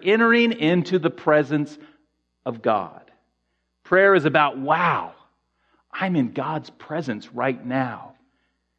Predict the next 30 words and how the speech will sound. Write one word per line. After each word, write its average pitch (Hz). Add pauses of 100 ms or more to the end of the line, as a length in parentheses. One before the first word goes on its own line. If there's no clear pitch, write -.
(440)
And 151
notice 208
also 185
that 139
prayer 220
is 180
rewarded. 151 (640)
I 165
believe 180
the 143
reward 160
is 139
not 175
just 151
answered 156
prayer, 127 (320)
but 156
the 147
privilege 180
of 127
entering 175
God's 135
presence. 110
Jesus, 160 (180)
Jesus 170
continues, 139 (420)
"And 147
when 208
you 262
pray, 123